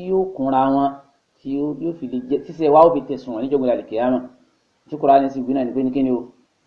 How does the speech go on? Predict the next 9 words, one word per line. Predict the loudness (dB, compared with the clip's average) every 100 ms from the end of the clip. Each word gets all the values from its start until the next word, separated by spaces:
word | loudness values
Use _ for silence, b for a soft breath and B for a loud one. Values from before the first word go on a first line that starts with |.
| _
"Fa | -4
amma | -2 0 0 0
man | -2 -6 -6 -10 -14 -20 _ _ _ _
thaqulat | 2 2 0 0 0
mawazinuhu | -4 -4 -2 -2 -4 -6 -8 -6 -2 6 6 6 -4 -20 _ -2
fahuwa | 0 2 0 -2
fi | -6 -6 -4 -2 -2 -2
'ishatin | -6 -6 -6 -6 -8
radiyah." | -4 -2 -2 -4 -10 -12